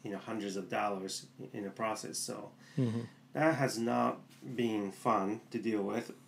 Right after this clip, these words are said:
Speaker 1: but my car is in the shop today, and it's, it's getting done.
Speaker 2: Yeah.
Speaker 1: How about you, Brian?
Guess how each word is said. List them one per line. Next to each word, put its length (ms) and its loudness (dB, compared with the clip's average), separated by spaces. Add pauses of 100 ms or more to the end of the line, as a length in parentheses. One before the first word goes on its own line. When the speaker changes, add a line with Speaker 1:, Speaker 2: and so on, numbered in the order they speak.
(260)
Speaker 1:
but 300 -2
my 140 2
car 280 4
is 120 0
in 100 -2
the 80 -4
shop 340 2
today, 400 4
and 140 -4 (640)
it's, 340 -4
it's 140 -8
getting 300 -2
done. 240 -2 (680)
Speaker 2:
Yeah. 180 6
Speaker 1:
How 40 4
about 180 2
you, 100 6
Brian? 340 -2